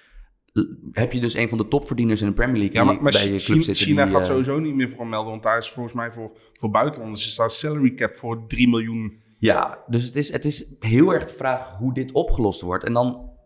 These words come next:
Speaker 1: als je eigenlijk dit hele moeras bekijkt, van dat er dus ook, eh, eh, nou ja, Emery werd gehaald als opvolger van Wenger. En dat bleek al heel snel gewoon niet te kloppen.
Speaker 2: Nee.
Speaker 1: Van ook bijvoorbeeld dat hij geen Engels sprak.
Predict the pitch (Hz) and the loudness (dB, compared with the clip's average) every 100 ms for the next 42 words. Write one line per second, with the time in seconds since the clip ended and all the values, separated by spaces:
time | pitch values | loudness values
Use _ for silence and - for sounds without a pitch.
0 | _ _ _ - 123 - 127 135 127 - | _ _ _ -2 -2 0 -2 0 -2 -2
1 | 135 - 131 202 160 127 117 113 - - | -2 2 4 4 4 4 4 2 2 -2
2 | 101 - 104 170 - - 110 107 101 - | -6 -2 -2 -4 -8 -6 -4 -6 -8 -2
3 | 104 107 - - - - - - 90 85 | 0 0 -4 -18 -20 -20 -8 0 2 2
4 | 78 - - - - - - - - 107 | 0 -4 -8 -12 -16 -18 -18 -16 -4 0
5 | 98 92 - 117 113 104 127 131 113 - | 0 -2 0 2 4 4 4 4 2 0
6 | 107 107 104 - 110 107 - 95 90 95 | -2 -2 -2 -2 -2 -2 -2 -4 -4 -6
7 | 92 92 92 101 87 87 82 95 98 95 | -4 -2 -2 -2 -2 -6 -6 -4 -2 -2
8 | 95 107 127 127 107 95 - 90 87 90 | 2 2 2 0 -2 -2 -4 -4 -4 -4
9 | 95 87 - 90 98 - 101 98 92 95 | -6 -8 -6 -2 0 0 0 0 0 -2
10 | 104 98 95 90 - 90 107 117 113 - | -4 -6 -10 -10 -8 -4 -2 -2 -4 -4
11 | 110 104 104 | -2 0 -2